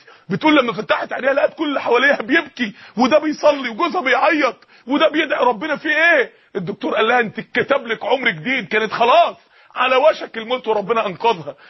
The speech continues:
صممت إنها تتوب المرة ديت، وقامت من المرض اللي، اللي هو رسالة ربنا بعتها لها عشان تتوب بكرمه سبحانه وتعالى،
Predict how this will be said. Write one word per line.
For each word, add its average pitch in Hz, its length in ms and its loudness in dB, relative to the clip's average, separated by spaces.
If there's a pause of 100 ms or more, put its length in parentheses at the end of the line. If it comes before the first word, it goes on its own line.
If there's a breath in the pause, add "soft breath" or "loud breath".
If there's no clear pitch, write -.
(100)
صممت 233 500 0
إنها 202 200 0
تتوب 196 220 -8
المرة 185 300 0
ديت، 165 380 -6 (400 loud breath)
وقامت 220 480 0
من 208 100 -8
المرض 202 380 -2
اللي، 202 220 -4 (300)
اللي 220 140 -2
هو 262 120 4
رسالة 247 540 0 (300 soft breath)
ربنا 240 380 0
بعتها 240 340 0
لها 233 100 4
عشان 226 280 -6
تتوب 220 300 -8
بكرمه 220 480 0
سبحانه 185 340 -4
وتعالى، 190 420 2